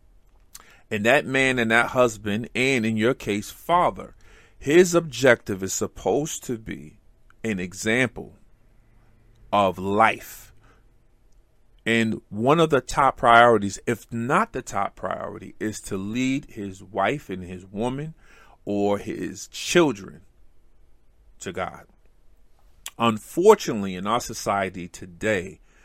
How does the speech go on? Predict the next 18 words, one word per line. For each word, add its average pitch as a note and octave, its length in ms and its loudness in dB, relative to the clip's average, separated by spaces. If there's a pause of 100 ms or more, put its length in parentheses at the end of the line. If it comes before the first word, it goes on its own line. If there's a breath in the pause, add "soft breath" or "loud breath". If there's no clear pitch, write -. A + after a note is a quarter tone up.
(400 soft breath)
uh, - 280 -8
what A2 240 0
most A#2+ 420 4
men G#2 260 0
are F#2+ 120 0
doing F2+ 680 -4 (880)
and G2+ 160 -4
what G2+ 200 0
most G#2 520 -2
women G2 320 -4
are F2+ 200 -6
allowing F#2 720 2 (120)
to C3+ 200 -4
be G2+ 160 -10
done - 340 -14 (1500)
is F#2+ 180 -10
men G#2 440 -2
are, F#2 440 -6